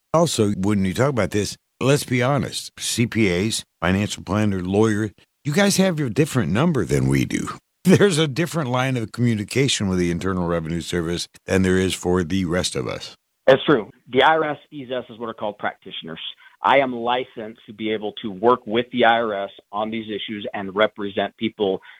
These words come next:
Speaker 2: in front of the I R S for a number of different issues. It could be an installment agreement. It could be an offer in compromise. It could just be simply working out some tax issues. But with that, we understand kind of the way things work. We do a lot of continuing education on changes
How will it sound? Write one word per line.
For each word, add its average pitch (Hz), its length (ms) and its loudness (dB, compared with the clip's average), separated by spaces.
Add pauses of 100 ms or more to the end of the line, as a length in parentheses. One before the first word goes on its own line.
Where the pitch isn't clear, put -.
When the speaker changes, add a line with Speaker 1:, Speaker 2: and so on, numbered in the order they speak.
(100)
Speaker 2:
in 92 220 -6
front 143 260 4
of 120 80 -2
the 107 160 0
I 92 180 0
R 87 120 -4
S 92 160 -4 (180)
for 107 160 0
a - 20 -2
number 101 320 -2
of 85 120 -6
different 80 320 -16
issues. 90 480 -8
It 90 180 -2
could 95 180 -2
be 101 120 2
an 101 80 -2
installment 101 420 0
agreement. 95 440 -2
It 98 120 -12
could 95 160 -12
be 95 80 0
an 95 80 2
offer 95 220 2
in 87 60 -10
compromise. 95 540 -2
It - 120 -20
could 95 120 -8
just - 280 -12
be 95 180 -6
simply 98 240 0
working 98 320 0
out - 140 0
some 98 100 -2
tax 110 300 4
issues. - 480 -8
But 98 160 4 (260)
with 139 280 6
that, 123 280 2 (100)
we 107 160 -8
understand 113 540 -4
kind 110 220 -4
of 98 80 -6
the 101 60 -2
way 104 300 2
things 110 280 -6
work. 101 280 2 (120)
We 98 80 -2
do 98 240 0
a - 20 0
lot 107 240 4
of 104 140 -6
continuing 101 400 -6
education 107 640 -2
on 92 200 -2 (120)
changes 113 400 -2